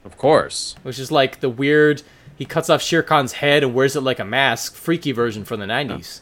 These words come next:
Speaker 1: He was also in, uh, that ping pong movie with Christopher Walken.
Speaker 2: Oh, yeah,
Speaker 1: Ball-,
Speaker 2: Balls.
Speaker 1: Balls of Fury.
Speaker 2: Mm-hmm.
Speaker 1: Yeah, no, he's good. I like him.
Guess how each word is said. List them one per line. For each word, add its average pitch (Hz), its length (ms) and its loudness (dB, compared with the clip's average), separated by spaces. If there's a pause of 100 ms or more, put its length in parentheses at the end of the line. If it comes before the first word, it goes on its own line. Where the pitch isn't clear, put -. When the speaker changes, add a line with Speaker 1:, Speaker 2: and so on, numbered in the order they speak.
Speaker 1:
He 120 100 -2
was 123 160 0
also 127 480 6
in, 113 260 2
uh, 92 520 2
that 95 160 -4
ping 143 180 -2
pong 104 240 2
movie 92 360 -4 (120)
with 101 140 -8
Christopher 107 340 -4
Walken. 101 440 2 (340)
Speaker 2:
Oh, 113 140 -6
yeah, 127 180 0
Speaker 1:
Ball-, 123 240 6
Speaker 2:
Balls. 117 220 0
Speaker 1:
Balls 135 140 -2
of 104 80 -8
Fury. 117 460 0 (380)
Speaker 2:
Mm-hmm. 113 320 -12 (400)
Speaker 1:
Yeah, 131 80 -4
no, 135 140 2
he's 196 180 0
good. 113 300 0 (120)
I 127 80 -4
like 127 180 0
him. 123 220 -4